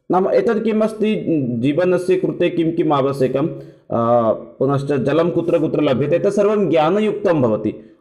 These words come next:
अज्ञानं किम् अस्ति? ते न जानन्ति महानदी इत्युक्ते किं, ब्राह्मणी नदी इत्युक्ते किं, पुनश्च वैतरणी, बुढाबलङ्गी इत्यादि विषये न जानन्ति। अतः एतद् भवति अज्ञानमेव। अतः ज्ञानात् अज्ञानं प्रति एव भवति अस्माकं शिक्षणलक्ष्यं।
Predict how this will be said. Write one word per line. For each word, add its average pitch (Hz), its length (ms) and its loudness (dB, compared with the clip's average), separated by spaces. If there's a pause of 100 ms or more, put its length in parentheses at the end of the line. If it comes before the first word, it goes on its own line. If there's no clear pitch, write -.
अज्ञानं 202 440 2
किम् 208 200 0
अस्ति? 208 220 0
ते 202 200 2
न 180 120 2
जानन्ति 165 440 2
महानदी 135 440 2
इत्युक्ते 123 320 -4
किं, 135 440 -2 (160)
ब्राह्मणी 135 400 2
नदी 131 220 2
इत्युक्ते 127 560 0
किं, 139 260 0 (340)
पुनश्च 156 360 0 (1160)
वैतरणी, 151 560 2
बुढाबलङ्गी 156 520 2
इत्यादि 175 320 2
विषये 170 200 2
न 151 100 2
जानन्ति। 117 360 2
अतः 160 140 2
एतद् 160 240 2
भवति 160 720 0
अज्ञानमेव। 120 680 2 (280)
अतः 151 120 0
ज्ञानात् 165 460 2
अज्ञानं 156 440 2
प्रति 143 240 -2
एव 131 120 4
भवति 120 280 2
अस्माकं 120 360 -2
शिक्षणलक्ष्यं। 127 680 -2